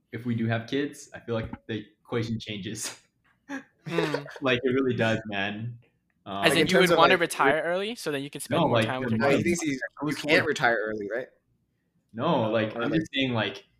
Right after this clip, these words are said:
Speaker 1: dude, sending kids to, you know, private lessons, like, teaching them, like, whatever
Speaker 3: Dude, I
Speaker 1: through
Speaker 3: didn't
Speaker 1: school.
Speaker 3: have private lessons.
Speaker 1: Huh?
Speaker 3: I didn't have private lessons.
Speaker 1: You didn't? Well, you did, didn't you do piano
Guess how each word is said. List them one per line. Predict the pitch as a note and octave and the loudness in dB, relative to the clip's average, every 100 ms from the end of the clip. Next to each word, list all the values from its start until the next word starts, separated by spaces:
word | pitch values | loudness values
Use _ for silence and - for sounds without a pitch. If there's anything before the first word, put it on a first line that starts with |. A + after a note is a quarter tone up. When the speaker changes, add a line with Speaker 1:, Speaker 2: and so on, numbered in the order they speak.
| _ _ _ - | _ _ _ 2
Speaker 1:
dude, | D#3 G2+ F2+ A#2 | 4 4 -4 -10
sending | A2+ C3+ F#3 D3+ A#2 | -6 -2 0 0 -2
kids | - A#2+ C#3 - - | -4 -4 -4 -6 -8
to, | C#3 | -2
you | A#2+ G#2+ G2+ F#2+ F2+ F#2+ | 2 2 0 -4 -6 -10
know, | G2 | -12
private | - A2 A#2 C3+ | -4 -2 0 -2
lessons, | C#3 C3+ - C#3 C#3 C3 C3 C3+ C3 | -2 -2 -4 -4 -2 -2 -2 -6 -8
like, | F#2+ D2+ F#2 - _ _ | -12 -14 -14 -20 _ _
teaching | - C#3+ D#3 | -4 -4 -2
them, | C#3+ C#3 | -2 0
like, | B2+ G#2 - | 0 -2 -4
whatever | G#2 A2+ A#2 C3 D3 D#3+ D#3+ - _ | -4 0 0 0 -2 -4 -6 -16 _
Speaker 3:
Dude, | C#3+ | 0
I | B2 | 0
Speaker 1:
through | D#3 | 2
Speaker 3:
didn't | F#3 | 2
Speaker 1:
school. | |
Speaker 3:
have | A#2 - | 2 0
private | - A2 A2 - | -4 -4 -2 -2
lessons. | F#2+ - - _ _ _ _ - | -4 -10 -18 _ _ _ _ -4
Speaker 1:
Huh? | D#3 D#4 - - - _ _ _ _ - | -2 -2 -6 -20 -20 _ _ _ _ -14
Speaker 3:
I | C3+ | -10
didn't | D#3 | -8
have | A2+ | -10
private | - G#2 G2+ F#2+ | -10 -10 -10 -12
lessons. | F#2+ F#2+ B2 D#3 _ - | -14 -14 -14 -16 _ -8
Speaker 1:
You | |
didn't? | G#2 A#2 - - _ _ | -4 -4 -6 -14 _ _
Well, | D3+ G3 | 4 6
you | A#3 | 6
did, | E3 | 4
didn't | G3 | 2
you | - A3+ | 2 0
do | |
piano | - B2 A#3 - | 0 -2 -2 -6